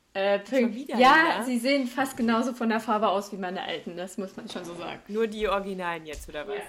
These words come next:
Speaker 2: Ja, aber
Speaker 1: Und die
Speaker 2: kennst du
Speaker 1: hohen.
Speaker 2: das auch? Wir hatten ja, wir hatten ja früher, ähm, von, hey,
Speaker 1: Ho.
Speaker 2: wie die hohen?
Speaker 1: Ja, die am Plateau.
Speaker 2: Ach so, die kenn ich gar nicht.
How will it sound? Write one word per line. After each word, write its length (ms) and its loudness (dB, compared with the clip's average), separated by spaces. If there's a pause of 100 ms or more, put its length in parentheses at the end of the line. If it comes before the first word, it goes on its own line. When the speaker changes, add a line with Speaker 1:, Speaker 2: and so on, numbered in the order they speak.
(1600)
Speaker 2:
Ja, 160 -2
aber 220 -2
Speaker 1:
Und 140 -8
die 80 -8 (120)
Speaker 2:
kennst 240 -2
du 60 -14
Speaker 1:
hohen. 80 -2
Speaker 2:
das 120 -10
auch? 260 0
Wir 120 0
hatten 220 -2
ja, 240 -2 (260)
wir 120 -2
hatten 240 -8
ja 140 -2
früher, 640 -6 (560)
ähm, 520 -4 (220)
von, 380 -4 (200)
hey, 160 0
Speaker 1:
Ho. 200 4
Speaker 2:
wie 160 -16
die 120 -20
hohen? 340 -12 (120)
Speaker 1:
Ja, 100 0
die 140 2
am 100 4
Plateau. 580 -4 (920)
Speaker 2:
Ach 120 -18
so, 320 -14 (280)
die 60 -20
kenn 200 -14
ich 100 -20
gar 160 -10
nicht. 200 -18